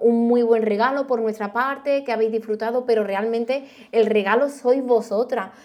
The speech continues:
Nosotros lo, lo vivimos así y, bueno, tendríamos que contar mucho de, de esos cinco días. Mm, pero la verdad es que, bueno,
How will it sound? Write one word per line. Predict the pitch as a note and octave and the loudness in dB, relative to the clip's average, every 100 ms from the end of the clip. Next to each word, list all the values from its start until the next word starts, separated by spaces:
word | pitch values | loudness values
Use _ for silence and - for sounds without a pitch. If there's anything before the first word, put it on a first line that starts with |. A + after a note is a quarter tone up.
| - - | -14 -4
Nosotros | A3 A3+ B3 | -2 0 0
lo, | C4 B3+ B3 - | 2 2 2 4
lo | A#3 | 2
vivimos | G#3+ G#3 A3 B3 B3 | 2 -2 -2 0 -4
así | A#3 A#3+ B3+ - - - - | -6 -6 -6 -8 -18 -20 -8
y, | B3 A3+ G#3+ G3 | -2 2 2 2
bueno, | F#3 E3+ D#3+ - _ _ _ _ _ _ - G#3 | 0 -4 -8 -16 _ _ _ _ _ _ -20 6
tendríamos | A#3+ A3+ A#3+ D4 D4 | 8 8 4 0 -4
que | C4+ | -2
contar | A#3+ A3+ A3 | -2 0 -2
mucho | A3 A#3 A3 G3+ F#3+ _ _ _ | 0 0 -2 -8 -10 _ _ _
de, | G#3+ G#3 G#3 G3 G3+ G3+ F#3+ | 2 4 4 2 -2 -2 0
de | G3 F#3+ F#3+ F#3+ F#3+ G3+ | 0 0 -2 -2 -2 -4
esos | G#3 A#3 A#3+ | -4 -6 -4
cinco | G#3+ G3+ F#3+ | -4 -2 -4
días. | F#3+ F3+ G3 - - _ _ A3+ | -2 -4 -6 -18 -20 _ _ -2
Mm, | A#3 A3 G#3 G3+ G3 G3 | 0 2 0 0 -4 -2
pero | G#3 G3 | 2 4
la | G3+ | 4
verdad | G3 F#3+ G#3 G#3+ | 2 0 0 0
es | G#3+ | -2
que, | A#3 A3+ G#3 G3 F3 | 0 2 2 -2 -4
bueno, | F3+ D3+ | -8 -8